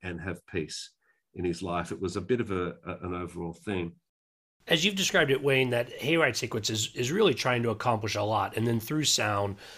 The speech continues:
Speaker 2: to all these various aspects, the introduction, the, uh, his place in history.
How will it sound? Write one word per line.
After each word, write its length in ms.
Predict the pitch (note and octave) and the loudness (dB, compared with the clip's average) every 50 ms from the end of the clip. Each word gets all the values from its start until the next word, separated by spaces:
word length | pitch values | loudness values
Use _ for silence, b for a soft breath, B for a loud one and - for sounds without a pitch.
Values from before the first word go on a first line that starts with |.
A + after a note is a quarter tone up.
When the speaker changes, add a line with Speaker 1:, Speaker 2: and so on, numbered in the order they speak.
| B B | B B
Speaker 2:
to 240 | - - A#2+ A2+ G2+ b b b _ | -2 0 2 2 0 b b b _
all 320 | - C#3+ C#3+ D3 D3 D3+ C#3 | 6 10 10 12 12 10 8
these 180 | C#3+ C#3 B2 | 6 4 4
various 340 | G#2+ A#2 A#2+ A#2 A#2 A2 G#2 | 4 4 6 6 6 6 4
aspects, 640 | - A#2 A2+ A2 G#2 - - - C3 A2+ G#2+ - - - | 4 6 6 6 6 4 2 2 2 2 2 0 -2 -4
the 140 | A2 A#2 | 0 2
introduction, 800 | C3 B2+ A#2 - A#2+ A2 A2+ A2+ A2 - - - A#2 A2+ A2+ A2 | 2 2 2 0 2 4 2 2 2 0 -2 0 0 0 0 0
the, 180 | G#2 G2 G2 - B B B B B B - | 0 0 -2 -2 B B B B B B 0
uh, 240 | A2+ G2+ G2+ G#2+ A2+ - | 2 2 2 2 0 0
his 160 | - A#2+ B2 | 0 0 0
place 320 | B2 - C#3+ B2+ A#2+ - - | 0 4 4 4 4 4 2
in 60 | G#2+ | 2
history. 520 | - A#2 G#2+ - - - A2+ A2 A2+ G#2+ | 0 0 0 0 0 0 0 2 0 0